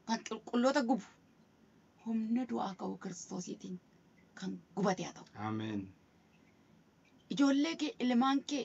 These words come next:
Speaker 1: warra sitti waamaman, gammadaa warra jette, mootummaa Waaqaa gatiin keessan Waaqa irratti guddaa jettee isa dubbatte.
Speaker 2: አሜን።
Speaker 1: Akka dubbii kee kanatti namni hundi dhaabbate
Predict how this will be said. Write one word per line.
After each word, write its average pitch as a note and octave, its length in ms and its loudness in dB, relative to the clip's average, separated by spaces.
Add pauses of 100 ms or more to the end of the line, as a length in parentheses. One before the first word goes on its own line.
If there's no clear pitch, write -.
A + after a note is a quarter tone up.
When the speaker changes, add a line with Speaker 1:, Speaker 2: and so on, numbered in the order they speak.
(120)
Speaker 1:
warra A#3 240 -2
sitti B3+ 260 -6
waamaman, G#3 420 2 (280)
gammadaa B3+ 420 6
warra D4 200 4
jette, B3+ 220 -4
mootummaa C4+ 480 4
Waaqaa D4 300 4 (300)
gatiin C#4 320 4
keessan D#4+ 340 4
Waaqa C4+ 260 8
irratti C#4+ 260 -2 (560)
guddaa C4 320 12 (220)
jettee G#3 300 -10
isa - 140 -8
dubbatte. - 440 -12 (220)
Speaker 2:
አሜን። G2 360 -8 (100)
Speaker 1:
Akka A#3+ 280 0
dubbii D#4 320 10
kee D4+ 140 6
kanatti A#3+ 320 2
namni A3 200 0
hundi B3+ 360 4 (600)
dhaabbate F#3+ 440 0